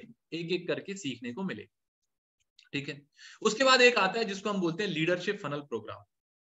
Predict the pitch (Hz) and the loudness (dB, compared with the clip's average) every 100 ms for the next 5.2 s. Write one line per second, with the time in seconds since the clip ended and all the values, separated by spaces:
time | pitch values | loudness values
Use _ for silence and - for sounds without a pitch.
0 | _ - - - 240 247 277 247 196 208 | _ -20 -16 -2 0 2 6 6 6 2
1 | 220 196 165 147 196 190 190 185 180 190 | 0 -2 -4 -2 -2 0 -2 -2 -2 -2
2 | 196 165 175 175 139 123 113 - _ _ | 0 0 -2 -4 -4 -4 -4 -6 _ _
3 | _ 143 185 196 196 170 196 196 190 180 | _ -2 0 0 0 0 -2 -2 -2 0
4 | 185 175 175 - 151 143 117 110 110 107 | 0 0 0 -2 -4 -4 -4 -4 -8 -12
5 | - 113 | -16 -18